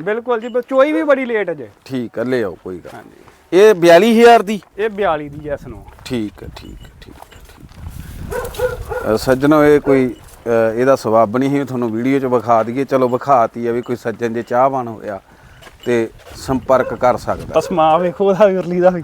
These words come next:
Speaker 2: ਹਾਂ, ਤੇ ਮਈਆਂ ਤੇ ਕੈਮਰਾ ਆਪਾਂ ਫੇਰ ਕਰ ਦਿੰਨੇ ਆ ਤੁਹਾਨੂੰ। ਦੇਖੋ, ਇਹਦਾ ਵੀ ਪਸਮਾ ਦੇਖੋ, ਸਾਰੀ ਸਤੱਤਰ ਹਜ਼ਾਰ ਦੇ ਵਿੱਚ ਮਿਲ ਜਾਣੀ ਆ।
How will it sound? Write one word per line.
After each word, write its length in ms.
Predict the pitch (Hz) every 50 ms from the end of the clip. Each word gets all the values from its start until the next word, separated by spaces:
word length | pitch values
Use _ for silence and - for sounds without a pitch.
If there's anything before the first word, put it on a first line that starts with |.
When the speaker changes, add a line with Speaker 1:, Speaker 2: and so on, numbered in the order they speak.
| - -
Speaker 2:
ਹਾਂ, 340 | 127 127 120 110 104 95 87 85 82 - - - - - - - - _ -
ਤੇ 280 | 113 113 104 104 107 - - _ _ - _ _ _ _ _ _ - - -
ਮਈਆਂ 300 | 104 110 117 135 151 147
ਤੇ 120 | 143 143 131
ਕੈਮਰਾ 360 | - 127 123 117 117 117 120
ਆਪਾਂ 220 | 117 - 117 117
ਫੇਰ 280 | 104 110 107 107 107 110
ਕਰ 240 | - - 117 113 107
ਦਿੰਨੇ 260 | 101 127 117 127 135
ਆ 40 | 127
ਤੁਹਾਨੂੰ। 340 | 120 127 127 131 131 127 - - _ - _ _ - - - - - - - - - - - - - - - - -
ਦੇਖੋ, 420 | 113 110 123 120 - - - 120 123
ਇਹਦਾ 160 | 131 139 139
ਵੀ 60 | 135
ਪਸਮਾ 460 | 120 - 120 - 117 113 117 113 110
ਦੇਖੋ, 380 | 104 95 107 95 - - 117 110
ਸਾਰੀ 260 | 107 117 117 120 123
ਸਤੱਤਰ 560 | 117 - - - - 135 127 - _ 143 135
ਹਜ਼ਾਰ 380 | 135 127 131 127 123 120 120 110
ਦੇ 160 | 95 117 117
ਵਿੱਚ 200 | 113 113 - -
ਮਿਲ 240 | 110 110 110 104 98
ਜਾਣੀ 340 | 92 113 113 117 127 131
ਆ। 40 | 131